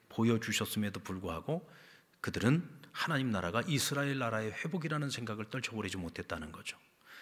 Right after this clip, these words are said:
이 집착이라고 하는 것이 이렇게 무서워요. 이 집착이 왜 무섭냐면, 근데 사실 여러분, 이 집착이요,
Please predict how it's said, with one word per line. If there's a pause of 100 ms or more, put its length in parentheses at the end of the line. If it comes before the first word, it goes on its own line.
(200)
이
집착이라고
하는
것이
이렇게
무서워요. (300)
이
집착이
왜
무섭냐면, (760)
근데
사실
여러분,
이
집착이요,